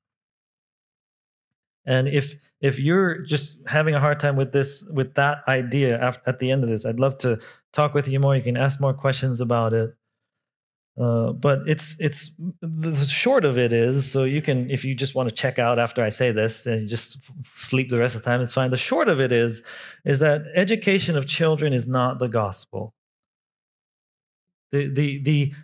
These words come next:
the system of education is not what Jesus said he was going to build in Matthew sixteen, to, and the gates of hell are not gonna prevail against the certain system of education. That, that's just not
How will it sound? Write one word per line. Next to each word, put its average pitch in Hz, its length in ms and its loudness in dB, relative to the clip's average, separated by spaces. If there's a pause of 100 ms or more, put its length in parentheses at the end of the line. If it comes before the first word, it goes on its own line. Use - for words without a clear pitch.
(120)
the 139 80 0
system 120 840 0
of 135 260 -2
education 127 760 -2 (360)
is 131 280 0
not 139 280 0
what 127 160 0
Jesus 123 460 -2
said 123 400 0
he 117 160 -2
was 117 140 -2
going 120 240 0
to 117 100 -4
build 113 680 0 (640)
in 120 160 0
Matthew 123 320 0
sixteen, 113 920 -2 (840)
to, 117 720 0
and 120 280 0
the 117 60 0
gates 127 300 -2
of 120 120 -4
hell 120 300 2
are 113 140 2
not 120 180 -2
gonna 120 160 -2
prevail 120 600 0
against 120 640 -2
the 131 220 -6
certain 123 420 -2
system 131 540 -2
of 113 160 -2
education. 113 880 -4
That, 123 140 -2
that's 127 220 -2
just 135 240 -4
not 139 420 0